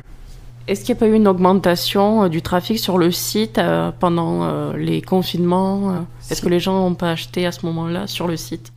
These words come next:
Speaker 2: Si, si, bien sûr. Euh, quand tous nos magasins sont fermés, le chiffre d'affaires de notre site internet augmente, euh, et est multiplié par deux. Donc le lundi matin, c'est la plus grosse journée. On a, je sais pas, à peu près une centaine de commandes internet à préparer, donc c'est un
Speaker 1: Mhm.
Speaker 2: gros travail.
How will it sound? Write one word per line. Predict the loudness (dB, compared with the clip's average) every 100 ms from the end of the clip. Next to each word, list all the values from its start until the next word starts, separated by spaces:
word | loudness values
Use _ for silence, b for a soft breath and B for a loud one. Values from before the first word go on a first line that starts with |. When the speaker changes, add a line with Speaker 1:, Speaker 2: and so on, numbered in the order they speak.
| -14
Speaker 2:
Si, | -10
si, | -2 0
bien | 2 0
sûr. | 0 -2
Euh, | 0 -2 -4 -4
quand | -4 2
tous | 4
nos | 6
magasins | 6 4 4
sont | 0 -2
fermés, | 0 2 4 2
le |
chiffre | 4 6
d'affaires | 6 8 6
de | 4
notre | 2 0
site | -2
internet | -2 -2 -2 -2 -4
augmente, | -2 -2 -2 -6
euh, | -6 -6 -4
et | -2
est |
multiplié | -2 -2 -2 -2
par | -2 -4
deux. | -6 -8 _ _ _ -6
Donc | -2 4
le |
lundi | 6 6 6
matin, | 6 4 0
c'est | 0 0
la | 0
plus | -2
grosse | 0 2 2
journée. | 2 2 2 0 -2
On | -2
a, | -2 -4 -6
je | -10
sais | -14
pas, |
à | -14
peu | -14
près | -14 -10
une | -8
centaine | -6 -4 -2 -2
de |
commandes | -2 0 -2
internet | -2 -2 -2 -4
à |
préparer, | -10 -10 -8 -8
donc | -8 -10
c'est | -4
un | -4
Speaker 1:
Mhm. |
Speaker 2:
gros | -2 -4
travail. | -6 -6 -6